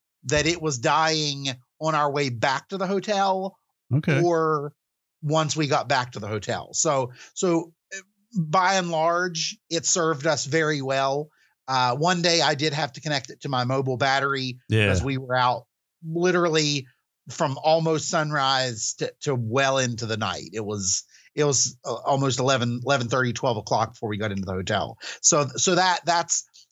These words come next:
Speaker 1: data access. You need it. You, f-, b-, because of train travel,
Speaker 2: Yep.
Speaker 1: it's gonna be my next, n-, next thing I touch on. But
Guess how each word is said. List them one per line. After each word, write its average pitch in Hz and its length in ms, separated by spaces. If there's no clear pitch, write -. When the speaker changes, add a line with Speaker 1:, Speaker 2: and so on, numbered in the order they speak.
Speaker 1:
data 170 360
access. 185 840
You 180 540
need 160 340
it. 85 300
You, 127 340
f-, - 140
b-, 156 100
because 143 280
of 120 120
train 165 360
travel, 110 540
Speaker 2:
Yep. 98 120
Speaker 1:
it's 101 80
gonna 156 120
be 147 80
my 113 240
next, - 320
n-, 151 200
next 143 560
thing 147 160
I 123 80
touch - 340
on. 92 320
But 135 460